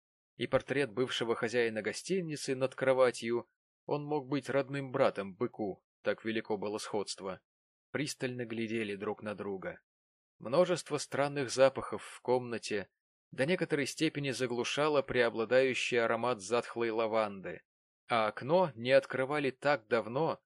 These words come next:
что оно, в силу установившегося с давних времен обычая, совсем не открывалось. Все это были пустяки сами по себе, но они усиливали впечатление непривычности места и не позволяли Тому забыться.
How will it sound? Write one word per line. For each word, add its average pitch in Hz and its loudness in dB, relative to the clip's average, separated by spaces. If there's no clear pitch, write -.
что - 4
оно, 196 0
в - -8
силу 151 0
установившегося 127 -2
с - -12
давних 113 2
времен 113 -2
обычая, 135 -2
совсем 113 -2
не 107 -4
открывалось. 98 -4
Все - -4
это 190 2
были 165 4
пустяки 147 -2
сами 110 0
по 104 -10
себе, 101 -4
но 120 -6
они 139 0
усиливали 147 0
впечатление 135 -2
непривычности 139 -4
места 120 -4
и 135 0
не 147 0
позволяли 123 0
Тому 110 0
забыться. 101 -8